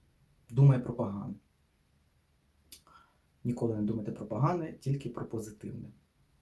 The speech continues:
І ще щось головне я хотів вам сказати, але бачите,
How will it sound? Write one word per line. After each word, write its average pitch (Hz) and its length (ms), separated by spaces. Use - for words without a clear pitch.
І 117 440
ще - 160
щось 117 200
головне 117 280
я 117 60
хотів 113 180
вам 110 100
сказати, 151 440
але 110 140
бачите, - 380